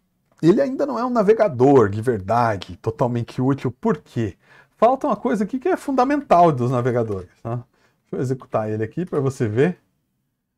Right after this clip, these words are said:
Então, vou carregar de novo aquele nosso site de teste lá, né? Falta eu poder clicar aqui, ó. Hein?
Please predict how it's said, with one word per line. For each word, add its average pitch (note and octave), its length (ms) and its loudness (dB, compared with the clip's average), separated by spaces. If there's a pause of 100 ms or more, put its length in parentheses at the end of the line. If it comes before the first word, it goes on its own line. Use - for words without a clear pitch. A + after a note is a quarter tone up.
(280)
Então, B2 140 -10
vou D3 140 -2
carregar D3 320 0
de D3 80 -2
novo B2 260 2
aquele B2 300 -2
nosso A#2+ 340 -6
site A2+ 500 -8
de G#2 120 -12
teste B2 500 -10
lá, B2+ 240 -10
né? F#3+ 220 -10 (1300)
Falta D#3+ 260 -4
eu D3+ 80 -4
poder C3 260 -2
clicar - 360 -10
aqui, - 260 -20
ó. - 1300 -20
Hein? B2+ 100 -14